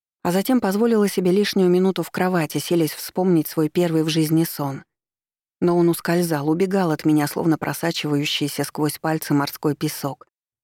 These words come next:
И как только я пыталась воскресить сновидение, яркие картинки тут же распадались на части — оставляя после себя лишь послевкусие приятных эмоций. Прекратив бесполезные попытки разобраться,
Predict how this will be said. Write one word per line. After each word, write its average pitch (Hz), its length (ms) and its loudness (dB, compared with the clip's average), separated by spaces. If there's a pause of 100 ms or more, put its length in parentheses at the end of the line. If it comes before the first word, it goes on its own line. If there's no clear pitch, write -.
(260)
И 165 100 2
как 156 220 -4
только 185 260 0
я 151 160 0
пыталась 160 420 -2
воскресить 156 520 -2
сновидение, 151 800 0 (380)
яркие 170 440 0
картинки 165 540 0
тут 190 280 -4
же 175 140 0
распадались 156 640 -2
на 156 160 2
части — - 540 -6 (600)
оставляя 165 500 -2
после 151 300 -2
себя 156 300 -2
лишь 156 200 0
послевкусие 156 720 -2
приятных 147 540 0
эмоций. 151 600 -2 (720)
Прекратив 208 540 0
бесполезные 165 640 2
попытки 160 440 -2
разобраться, 151 880 -2